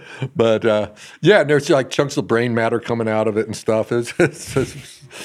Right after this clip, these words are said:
it was really cool. And I thought, "Hey, maybe if I get one that's cool enough, people will, like, go, 'Oh, man, I want one of those too.'" But I know, it just, like, yeah. But it's the same thing in skiing.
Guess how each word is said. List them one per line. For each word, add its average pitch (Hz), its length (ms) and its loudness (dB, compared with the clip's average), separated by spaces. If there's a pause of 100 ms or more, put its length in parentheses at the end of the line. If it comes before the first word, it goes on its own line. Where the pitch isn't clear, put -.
(220)
it 185 60 2
was 247 100 4
really 185 240 4
cool. 139 420 2 (520)
And 175 100 4
I 202 60 6
thought, 196 260 2
"Hey, 208 160 0
maybe 175 220 2
if 165 100 2
I 170 60 2
get 165 160 0
one 151 160 2
that's 143 180 -2
cool 147 380 0
enough, 120 260 -2
people 127 260 0
will, 107 120 2
like, 107 240 -2
go, 107 120 -6
'Oh, 190 180 -4
man, 151 260 -2
I - 20 0
want 127 180 0
one 113 120 0
of 110 80 0
those 107 180 0
too.'" 135 300 -2
But 90 240 -6 (220)
I 113 120 -4
know, 110 300 -2
it 139 240 -2
just, 143 320 -6
like, 117 280 -2 (1080)
yeah. 113 280 0 (1120)
But 185 200 0
it's 208 80 6
the 233 60 2
same 254 240 0
thing 226 200 2
in 143 100 0
skiing. 135 640 -6